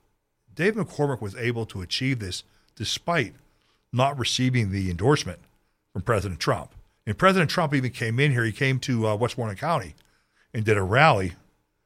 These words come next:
for Mehmet Oz, and, uh, he's done at least two, if not three, telephone town halls. So he's been very, uh, he's been very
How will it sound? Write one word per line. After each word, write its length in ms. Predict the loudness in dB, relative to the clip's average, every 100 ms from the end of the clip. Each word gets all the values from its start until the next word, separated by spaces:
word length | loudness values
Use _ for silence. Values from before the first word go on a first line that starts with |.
| _ _
for 100 | -4
Mehmet 280 | -2 -2 -2
Oz, 380 | 0 0 -2 -10 _ _ _ _ _ _
and, 340 | -2 0 0 0
uh, 240 | 2 2
he's 140 | 0 0
done 180 | 0 0
at 160 | 0
least 300 | 2 2 0 _
two, 420 | -2 2 2 0 -4 -18 _ _ _ _ -12
if 120 | -6
not 180 | -6 -2
three, 200 | 2 2
telephone 560 | 2 0 0 0 -4
town 260 | -2 -2 -4
halls. 560 | 2 4 4 0 -8 -10 _ _ _ _ _ _ _ _ -2
So 260 | 2 4
he's 220 | 4 2
been 240 | 2 2 4
very, 380 | 6 6 6 4
uh, 220 | 2 0 _ -20 _ _ _ _ -2
he's 180 | 0 0
been 180 | 0 -2
very 640 | -4 0 4 4 4 0